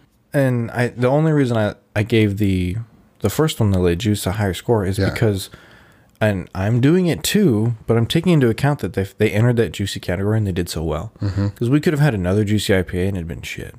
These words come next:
Speaker 1: Or,
Speaker 2: Oh, yeah.
Speaker 1: not bad, but it just, uh, cool.
Speaker 2: I
Speaker 1: It's
Speaker 2: wish
Speaker 1: another
Speaker 2: I,
Speaker 1: one.
Speaker 2: yeah, I wish I would have had, uh, Hop Stripes Matchless to compare to that. So.
Speaker 1: Oh, well,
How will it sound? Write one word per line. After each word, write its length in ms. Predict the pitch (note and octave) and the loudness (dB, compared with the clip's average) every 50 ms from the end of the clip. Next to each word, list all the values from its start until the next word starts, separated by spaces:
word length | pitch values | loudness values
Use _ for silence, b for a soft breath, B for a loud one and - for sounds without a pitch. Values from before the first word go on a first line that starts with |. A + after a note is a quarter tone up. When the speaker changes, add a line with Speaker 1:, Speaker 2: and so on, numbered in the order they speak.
| - - | -14 -8
Speaker 1:
Or, 200 | F#2 F2+ F2 F#2 G2 G#2 A2+ | -6 -4 -4 -4 -4 -2 0
Speaker 2:
Oh, 160 | B2+ A2 F#2 F2+ | 2 2 2 2
yeah. 120 | F#2 F2+ B B B B - | -2 -4 B B B B -2
Speaker 1:
not 180 | F#3 D#3 A#2 | -2 0 0
bad, 320 | A#2+ C3 B2+ G#2+ G2+ G2 F2+ | 0 0 2 2 2 0 0
but 100 | G#2+ F2 | -2 -4
it 80 | F#2 | -6
just, 220 | G#2+ A2 A2 - - | -8 -10 -10 -6 -4
uh, 200 | C3 B2 A2+ A#2 | -2 -2 -2 -2
cool. 320 | - - A#2+ A2 G2+ G#2+ A#2+ | -2 0 0 0 0 0 -2
Speaker 2:
I 80 | A#2 A2+ | -2 2
Speaker 1:
It's 80 | A#2 C3+ | 4 6
Speaker 2:
wish 120 | D#3 C#3+ | 6 6
Speaker 1:
another 140 | C3 B2+ A2 | 4 4 2
Speaker 2:
I, 40 | G#2+ | 2
Speaker 1:
one. 140 | G#2+ G#2+ A2+ - - | 0 -2 -4 -6 -4
Speaker 2:
yeah, 160 | A#2+ A2 F#2+ | -2 -2 0
I 40 | G#2 | 2
wish 180 | A#2 C#3 - | 2 2 2
I 40 | G3+ F#3+ | 4 2
would 120 | D#3 B2 | 2 4
have 200 | G#2+ A#2 A#2 A2 | 4 2 2 2
had, 100 | G#2+ A2 | 0 -2
uh, 400 | G2 G#2 G#2 G2 G2 G2 F#2+ F#2 - B B B B B B | -4 -2 -2 -2 -2 -2 -4 -6 -8 B B B B B B
Hop 200 | - C#3+ C3 A#2 - | -2 -2 -2 0 0
Stripes 400 | - - A#2 A2+ G#2+ - - - | 0 2 2 2 0 -2 -2 0
Matchless 460 | A2 A2 C#3 - - G#2 E2+ - - | 2 2 2 0 -2 -4 -4 -2 -4
to 100 | - G#2+ | -4 -2
compare 280 | - G2 F2+ G2 F#2 | -2 0 0 0 0
to 80 | F2 E2+ | 0 0
that. 340 | E2+ E2 E2 - - - - _ _ - - _ _ | -2 -4 -4 -6 -10 -14 -20 _ _ -20 -20 _ _
So. 360 | - - - F2 E2 F2+ E2+ - - _ _ _ _ _ - | -10 -6 -6 -4 -4 -4 -6 -8 -14 _ _ _ _ _ -4
Speaker 1:
Oh, 120 | D4+ D4 C#4 | -2 -2 -2
well, 240 | A3 G3 G3 F#3 | -4 -4 -6 -6